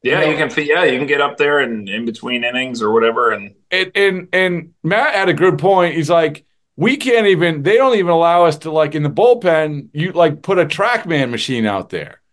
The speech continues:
Speaker 2: like, to
Speaker 1: Yeah.
Speaker 2: measure that." So
Speaker 1: Yeah, no, it's,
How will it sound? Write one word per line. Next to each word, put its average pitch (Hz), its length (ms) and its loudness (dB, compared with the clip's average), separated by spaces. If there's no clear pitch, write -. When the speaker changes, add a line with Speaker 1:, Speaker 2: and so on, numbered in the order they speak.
Speaker 2:
like, 143 240 -2
to 156 80 0
Speaker 1:
Yeah. 156 40 2
Speaker 2:
measure 175 340 0
that." 123 180 -8
So - 120 0
Speaker 1:
Yeah, 135 380 2
no, 131 240 0
it's, - 300 -4